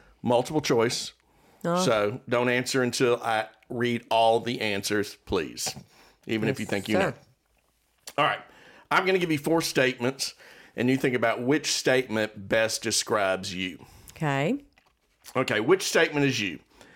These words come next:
Speaker 1: Uh, A, I'd rather have money in the bank than buy things. B, giving money to people in need is more important than sa-, saving money for a vacation.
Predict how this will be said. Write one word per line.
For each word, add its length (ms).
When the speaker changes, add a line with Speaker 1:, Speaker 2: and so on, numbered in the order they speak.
Speaker 1:
Uh, 220
A, 280
I'd 160
rather 240
have 260
money 300
in 60
the 60
bank 380
than 160
buy 220
things. 480
B, 380
giving 340
money 240
to 80
people 380
in 80
need 240
is 140
more 180
important 440
than 120
sa-, 340
saving 500
money 360
for 120
a 40
vacation. 560